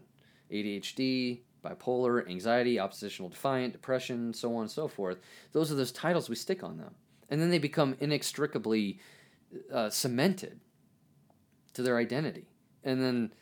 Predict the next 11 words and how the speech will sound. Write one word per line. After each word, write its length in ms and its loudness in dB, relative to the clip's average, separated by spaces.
they'll 340 0
sometimes 400 -2
grow 260 2
up, 200 2
uh, 480 -6
being 420 0
eternally 460 0
dependent 540 -6
on 80 -4
the 80 -2
medication 560 -4